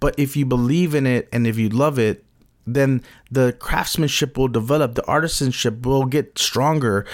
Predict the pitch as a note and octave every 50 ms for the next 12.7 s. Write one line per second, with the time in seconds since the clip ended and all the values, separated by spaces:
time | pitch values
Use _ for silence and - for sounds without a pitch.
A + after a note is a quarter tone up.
0 | - - - - B2 C3+ C#3+ D3 - - - - C3+ C3+ C3+ - - F3+ - -
1 | F3+ - - C3+ C3 - - - - - - D3 D#3+ D#3+ - - D#3+ C3+ B2+ A#2+
2 | A#2 A2+ A#2 C3+ C#3+ C#3+ C#3 D3 C#3 C3 A#2+ C#2+ F#2+ A2 A2 C3 D3+ D3 - -
3 | G2 - - - - - - _ _ _ _ _ _ _ _ _ - - - -
4 | - - B2 A#2+ C3+ C#3 C#3 D3 C#3+ C3+ - - C3 A#2 G#2+ A#2 D3 D#3 E3 C#3+
5 | - - D#3+ D3+ - D#3 D#3 D#3 D#3 - - - - - - A#2 A#2+ B2+ C#3 D3
6 | D3+ D#3 D#3 D3+ - - D#3+ D3+ C#3 D3 D3 D3+ D3 - - - - - B2+ C#3
7 | C3+ C3 C#3 D#3 F3 E3 - - A#2+ A2+ A2 - - A#2 A#2 A#2+ A2+ - - -
8 | - - - C3 B2 B2+ C3 C#3 D#3+ E3+ - - _ _ _ _ _ - - -
9 | C#3 D3 C#3+ C3 C3 B2 A#2+ B2+ D3 F3+ G3 F#3 E3+ D3 A2+ B2+ B2+ B2+ B2 -
10 | - - - D3 C#3+ C#3 C#3 C#3 C3+ - - - - - C3 - - - - D#3
11 | C#3 - - - - - - - - - - - D#3+ D3 D3 C#3+ D3 D3 - -
12 | B2 A2 A2 B2 C#3 D#3+ E3 C#3+ A2+ A#2 A#2+ - - -